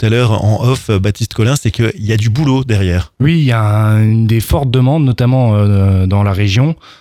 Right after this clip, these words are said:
Speaker 2: Euh, les entreprises sont en recherche, notamment dans le milieu industriel,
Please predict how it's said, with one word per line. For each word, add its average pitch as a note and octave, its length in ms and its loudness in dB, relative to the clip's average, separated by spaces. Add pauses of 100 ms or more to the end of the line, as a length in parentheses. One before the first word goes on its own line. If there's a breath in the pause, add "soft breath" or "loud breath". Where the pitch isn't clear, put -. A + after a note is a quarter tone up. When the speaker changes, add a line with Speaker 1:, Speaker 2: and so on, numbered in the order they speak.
(180 loud breath)
Speaker 2:
Euh, F#2 640 0
les A2+ 160 2
entreprises B2 480 0
sont A2 160 0
en G#2 100 2
recherche, - 340 -4
notamment A2+ 300 0
dans A2 100 2
le G#2 60 2
milieu A2 240 2
industriel, A2+ 720 0